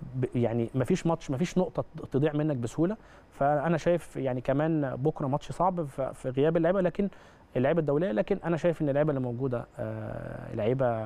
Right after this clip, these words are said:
على أعلى مستوى. عندنا الحمد لله لعيبة، آه، كويسة جدًا، ولعيبة خبرات و-، ولعيبة دولية أصلًا،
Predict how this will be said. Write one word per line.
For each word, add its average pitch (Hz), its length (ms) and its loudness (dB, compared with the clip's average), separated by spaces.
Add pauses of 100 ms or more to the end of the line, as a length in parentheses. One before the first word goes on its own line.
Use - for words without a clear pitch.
(480)
على 123 220 0
أعلى 131 200 2
مستوى. 127 360 -4 (400)
عندنا 120 260 0
الحمد 131 320 -2
لله 123 560 0
لعيبة، 123 320 2
آه، 113 420 -4 (160)
كويسة 127 280 0
جدًا، 131 320 0
ولعيبة 113 200 0
خبرات 123 520 0
و-، 113 420 -2 (360)
ولعيبة 131 280 4
دولية 147 720 2
أصلًا، 151 380 -4